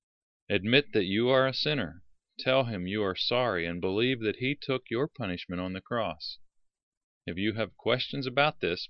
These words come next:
please call our office at three three four, eight nine eight, seven nine four eight.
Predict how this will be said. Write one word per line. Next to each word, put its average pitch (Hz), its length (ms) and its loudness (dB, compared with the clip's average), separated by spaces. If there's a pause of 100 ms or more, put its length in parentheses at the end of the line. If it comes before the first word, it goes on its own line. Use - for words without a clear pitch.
please 143 300 0
call 117 420 0
our 101 240 0
office 120 560 -2 (500)
at 87 180 0 (320)
three 92 260 -2
three 135 260 -2
four, 95 520 0 (600)
eight 104 320 4
nine 107 560 -2
eight, 87 360 2 (220)
seven 123 480 0
nine 90 520 -2 (180)
four 92 300 0
eight. 87 240 4